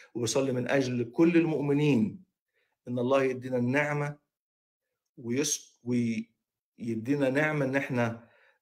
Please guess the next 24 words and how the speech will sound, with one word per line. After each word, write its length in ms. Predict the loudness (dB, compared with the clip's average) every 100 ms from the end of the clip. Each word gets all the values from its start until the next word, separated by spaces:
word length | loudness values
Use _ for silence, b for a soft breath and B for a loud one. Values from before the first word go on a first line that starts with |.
| _
نكون 760 | -6 0 2 2 0 -2 -2 -2
تحت 360 | -2 -4 -4 -4
خضوع 560 | -4 -4 0 2 2
وقيادة 840 | 2 0 0 0 2 2 0 -4
الروح 300 | -2 -2 -2
القدس، 840 | -4 -4 -4 -4 -2 -2 -4 -8 _ _ _ _ _ _ _ _ _ _ _ _ _ _
لكي 540 | -12 -2 0 0 -2 -6
نعلي 800 | -4 0 2 2 4 2 2 0
شعار: 680 | -2 -2 0 0 0 -4 -8
"ينبغي 720 | -6 -4 0 0 2 0 -4 -6
أن 200 | -4 -4
يطاع 520 | -4 -4 -2 -2 -6
الله 480 | -8 -4 -4 -6 -10 _ _ _ -10
أكثر 380 | -10 -8 -6 -4
من 80 | -2
الناس"، 440 | -2 -2 -2 -8 b b b b
ويكون 260 | -10 -4 -4
شعارنا 640 | -4 0 2 2 0 -2
اللي 180 | -4 -6
اتعلمه 460 | -4 0 2 2 0
بولس 360 | 2 0 0
من 80 | -2
رب 200 | 0 2
يسوع: 480 | 0 0 -2 -2 -6